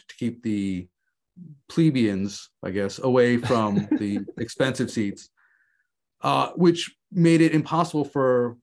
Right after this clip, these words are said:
Speaker 1: fans, like, fans, you know, who aren't rich, to come down towards batting practice and try and get autographs from the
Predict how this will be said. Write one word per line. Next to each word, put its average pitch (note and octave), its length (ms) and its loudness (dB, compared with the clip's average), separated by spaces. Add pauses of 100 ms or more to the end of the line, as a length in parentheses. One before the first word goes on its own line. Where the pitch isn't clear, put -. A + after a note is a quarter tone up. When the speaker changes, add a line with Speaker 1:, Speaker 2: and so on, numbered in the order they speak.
(180)
Speaker 1:
fans, C#3 760 -2
like, B2 220 -4
fans, D3+ 400 0
you B2+ 120 -2
know, A#2 60 -2
who B2 140 -2
aren't A#2+ 280 -2 (140)
rich, A#2+ 480 -4 (200)
to C#3 60 0
come D3+ 220 0
down B2 580 0
towards A#2+ 280 -2
batting D#3+ 280 2
practice B2 360 -4
and A#2+ 100 -4
try A#2+ 120 -4
and G#2+ 80 -4
get A2 100 -6
autographs G#2+ 440 -6
from G#2+ 120 -6
the G2+ 100 -10